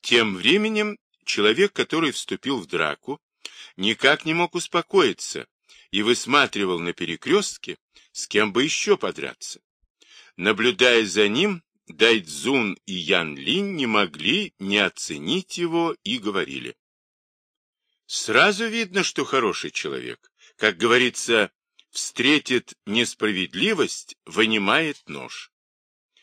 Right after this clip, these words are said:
И, подойдя к нему, они стали его уговаривать. «Добрый человек, ради нас успокойся», и увели его в переулок. Ян Линь принёс его коромысло с вязанкой хвороста,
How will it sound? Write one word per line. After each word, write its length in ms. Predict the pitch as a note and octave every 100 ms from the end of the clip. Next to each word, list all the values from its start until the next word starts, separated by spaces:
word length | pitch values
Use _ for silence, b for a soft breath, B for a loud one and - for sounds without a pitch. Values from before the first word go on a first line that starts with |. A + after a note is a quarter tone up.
| b b -
И, 120 | G3+
подойдя 560 | A2+ A2+ A#3 G#2+ F3 G3
к 80 |
нему, 220 | E3 D#3 F#3
они 200 | E3+ D3+
стали 320 | - C#3 C#3+
его 240 | A2 A2+
уговаривать. 800 | A#2+ A2 F#2 B1+ B1 A#1 _ _ _ _ _ _ -
«Добрый 320 | C3 A#2 G2+
человек, 600 | - G2 D#2+ A#1+ - _ _ _ b b b
ради 300 | F2+ A2+ G2+
нас 380 | A#2 A#2 G#2 -
успокойся», 880 | F#2 - F2+ - G3 F#3+ - C2 - _ _ _ b b b
и 220 | G#2+ A#2+ -
увели 360 | A#2+ A#2+ C#3 C3
его 240 | A2+ F#2+
в 80 | F2+
переулок. 640 | - C#3 C3+ D#2 B1 _ _ _ _ b b _
Ян 380 | E2 A2+ A2 F#2+
Линь 280 | A2+ A2 - _
принёс 420 | G2+ G#2 G#2+ F#2+
его 200 | G2 F#2
коромысло 720 | - F#2+ G2 F#3+ - G2 E2
с 120 | - F#2
вязанкой 540 | G2+ G#2+ G2+ E2 F2
хвороста, 600 | - G2 D2+ - - C#2